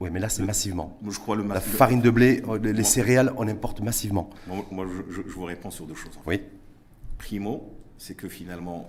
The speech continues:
Speaker 2: euh, on importe, euh, quand je dis que finalement le Maroc assurait, euh, quarante-neuf pour cent de sa production,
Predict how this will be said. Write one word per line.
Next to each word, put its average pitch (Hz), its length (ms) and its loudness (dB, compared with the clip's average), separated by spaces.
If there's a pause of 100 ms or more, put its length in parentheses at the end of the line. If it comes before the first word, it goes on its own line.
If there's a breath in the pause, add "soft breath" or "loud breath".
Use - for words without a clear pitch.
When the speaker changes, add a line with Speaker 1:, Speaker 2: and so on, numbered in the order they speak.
Speaker 2:
euh, - 140 -18
on 85 100 -16
importe, - 520 -10
euh, 71 280 -12 (220)
quand 101 140 -10
je 87 120 -8
dis 90 160 -8
que 76 100 -14
finalement 85 480 -12
le 82 100 -14
Maroc 85 440 -10
assurait, 80 460 -12
euh, 76 360 -16 (460)
quarante-neuf 80 400 -14
pour - 180 -18
cent - 220 -14
de 73 60 -18
sa - 100 -16
production, - 520 -14